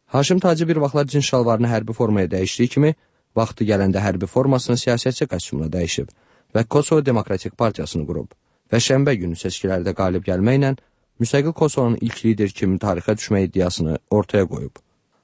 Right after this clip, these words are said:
Amma hələ seçkilərdən əvvəl həm Serbiya rəhbərliyi, həm də müttəfiqi olan Rusiya Kosovonun müstəqilliyi ilə razılaşmayacaqlarını bəyan eləmişdilər və hələ ilin əvvəlində Rusiya B M T Təhlükəsizlik Şurasındakı müzakirələr zamanı Kosovoya beynəlxalq nəzarətdə müstəqillik verilməsinə qarşı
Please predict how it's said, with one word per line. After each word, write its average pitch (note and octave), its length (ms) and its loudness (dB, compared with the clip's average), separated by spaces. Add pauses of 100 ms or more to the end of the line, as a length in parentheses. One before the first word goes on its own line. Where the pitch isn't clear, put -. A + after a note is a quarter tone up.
(100)
Amma C#3+ 160 4
hələ E3+ 160 4
seçkilərdən E3+ 560 0
əvvəl D#3 240 -2
həm C#3 80 -4
Serbiya A2+ 460 -2
rəhbərliyi, F#2+ 340 -2
həm C#3 160 0
də C3 80 2
müttəfiqi A#2+ 480 -2
olan A2 180 2
Rusiya F#2 400 -2 (400)
Kosovonun D#3 460 2
müstəqilliyi G#2 480 -2
ilə A#2 200 2
razılaşmayacaqlarını F#2 1000 -2
bəyan A2+ 320 2
eləmişdilər D2 460 -6 (500)
və A2+ 160 4
hələ C3 240 4
ilin C3 240 0
əvvəlində G2+ 440 0 (120)
Rusiya C3 360 0
B B2 120 4
M G#2+ 80 -2
T - 80 -20
Təhlükəsizlik G#2+ 560 -2
Şurasındakı G2 560 0
müzakirələr G2+ 560 0
zamanı G#2 380 2 (480)
Kosovoya C#3 400 2
beynəlxalq A#2 480 0
nəzarətdə G2+ 480 0
müstəqillik G2 480 0
verilməsinə F2+ 560 0
qarşı F2+ 240 -2